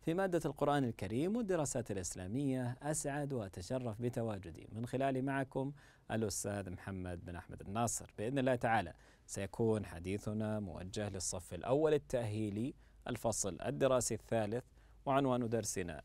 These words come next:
لهذا اليوم سورة الفجر، الجزء الثالث من الآية رقم واحد وعشرين وحتى الآية رقم ثلاثين.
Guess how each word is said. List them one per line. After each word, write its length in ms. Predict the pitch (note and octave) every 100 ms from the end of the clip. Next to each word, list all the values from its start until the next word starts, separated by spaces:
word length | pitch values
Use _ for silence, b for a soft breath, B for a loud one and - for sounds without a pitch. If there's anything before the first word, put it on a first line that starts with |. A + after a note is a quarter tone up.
| -
لهذا 400 | F2 F2 F2 F#2
اليوم 420 | G#2+ A#2 B2 B2 -
سورة 500 | - D3+ E3+ E3 D3
الفجر، 580 | A#2 G#2 G#2+ F#2+ G#2+ C#3+ - b b b -
الجزء 280 | F2+ F#2 -
الثالث 560 | - - C#3 C#3+ C3 D#3
من 100 | C#3+
الآية 320 | A2+ A2 G#2
رقم 300 | G2+ G#2 G2+
واحد 240 | C3+ C3+
وعشرين 520 | B2 A2 - A2+ A2
وحتى 360 | G#2 - G2 G2+
الآية 380 | F2+ F#2+ F2 E2+
رقم 360 | F2 - E2+ - -
ثلاثين. 420 | - C#3+ - -